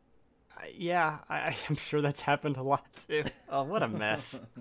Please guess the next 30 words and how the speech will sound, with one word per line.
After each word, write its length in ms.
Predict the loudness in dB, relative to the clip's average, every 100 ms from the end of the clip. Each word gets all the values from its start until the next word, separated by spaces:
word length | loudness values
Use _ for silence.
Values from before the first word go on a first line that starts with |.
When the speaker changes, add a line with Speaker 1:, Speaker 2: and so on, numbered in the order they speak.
| -20 _ _ -10
Speaker 1:
What 120 | -8
a 60 |
mess. 1300 | -8 -8 -10 -12 -18 -20 -20 -20 _ _ -14 -4 -2 2
Speaker 2:
<laughs> 20 |
The 140 | 6
Outer 200 | 8 10
Worlds 200 | 8 4
has 60 | 4
been 140 | 4
out 160 | 4 4
for 80 | 4
a 80 | 4
while. 260 | 4 4
What 120 | 2
are 20 | 0
you 80 |
talking 320 | 0 -2 -4 -6
about? 200 | -2 -2
Speaker 1:
What 100 | 0
are 40 |
you 100 | 0
talking 180 | 0 0
about? 140 | 0
It 20 |
just 180 | -2 -2
came 140 | 0 -2
to 60 |
P 180 | -2 -2
S 100 | -2
four. 240 | -4 -6